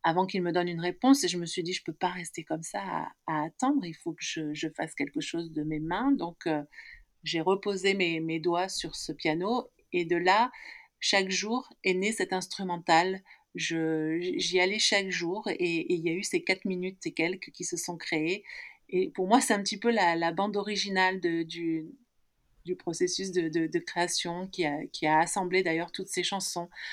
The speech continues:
Donc j'ai, j'ai choisi de le mettre parce qu'au départ, je voulais mettre que huit chansons.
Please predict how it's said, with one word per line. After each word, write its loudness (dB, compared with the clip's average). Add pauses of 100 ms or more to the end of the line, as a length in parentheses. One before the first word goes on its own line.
(240)
Donc -2
j'ai, 4
j'ai 4
choisi 2
de -4
le 4
mettre 8
parce 0
qu'au 0
départ, 4
je -4
voulais 0
mettre -2
que -2
huit -4
chansons. -4